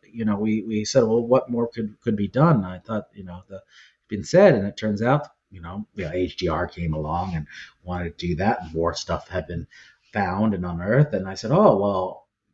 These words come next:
I didn't, never thought that wouldn't been, um, uh, something that's an option," but it lo-, fortunately fell, fell into our laps. I, what I would love to do is the other earlier stuff that, of Zoetropes, the T H X or American Graffiti would be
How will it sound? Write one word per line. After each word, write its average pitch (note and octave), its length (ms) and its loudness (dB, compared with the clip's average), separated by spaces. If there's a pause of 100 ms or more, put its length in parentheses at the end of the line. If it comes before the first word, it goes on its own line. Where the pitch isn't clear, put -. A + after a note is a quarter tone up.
(140)
I E2+ 140 -10
didn't, E2+ 240 -14
never A2 220 2
thought B2+ 300 2
that C3+ 180 4
wouldn't C#3+ 440 6
been, F#2+ 240 2
um, F2 300 -8 (320)
uh, F2+ 340 -10
something F#2 360 -10
that's F2+ 240 -12
an F2+ 100 -10
option," E2+ 360 -6
but E2+ 140 -8
it - 120 -20
lo-, - 160 -10 (100)
fortunately G#2+ 560 2
fell, A2 320 2 (300)
fell A2+ 180 -2
into A2 200 -4
our A2 100 -2
laps. D3+ 260 2 (400)
I, B3+ 140 2 (280)
what G#3+ 440 2
I E3 180 10
would D#3 440 6
love F3 480 4
to E3 100 -4
do E3+ 400 4
is C3+ 100 2
the C3+ 160 0
other B2 200 2
earlier C3 400 2
stuff C3+ 380 0
that, C3 180 6
of B2 100 2
Zoetropes, B2 800 6
the G2+ 500 0
T B2+ 140 0
H A2+ 320 2
X - 420 -4
or F#2+ 500 -6
American C#3+ 380 4
Graffiti D3+ 560 2
would G2+ 220 -2
be G2 220 -8